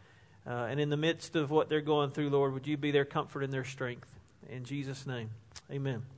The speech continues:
Well, tonight we are gonna talk about, uh, uh, poverty.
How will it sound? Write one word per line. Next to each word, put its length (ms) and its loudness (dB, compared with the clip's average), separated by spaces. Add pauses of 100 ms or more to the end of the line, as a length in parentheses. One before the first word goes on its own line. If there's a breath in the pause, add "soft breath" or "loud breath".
(1160 loud breath)
Well, 140 8
tonight 600 12
we 200 6
are 100 12
gonna 260 10
talk 300 12
about, 640 12
uh, 560 8 (640 soft breath)
uh, 140 0
poverty. 720 12